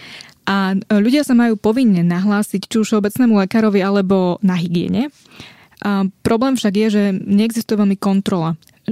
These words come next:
Nevieme zistiť, či títo ľudia naozaj sa nahlásili, ak z tej rizikovej krajiny prišli. Čím neskôr odhalíme, že ten človek si mohol priniesť nákazu, tým viac kontaktov môže mať. A keďže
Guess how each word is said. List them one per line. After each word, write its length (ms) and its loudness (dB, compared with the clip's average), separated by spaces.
Nevieme 480 0
zistiť, 500 -4
či 140 -6
títo 240 -4
ľudia 640 -4
naozaj 640 -4
sa 20 -2
nahlásili, 540 -4
ak 80 -12
z 80 -20
tej 160 -4
rizikovej 320 -6
krajiny 480 -4
prišli. 480 -8
Čím 400 -4
neskôr 560 -4
odhalíme, 560 -4
že 80 -4
ten 160 -2
človek 400 -4
si 80 -2
mohol 320 2
priniesť 320 -2
nákazu, 320 -4
tým 240 0
viac 160 -2
kontaktov 400 -2
môže 240 0
mať. 240 -4
A 80 -10
keďže 240 -6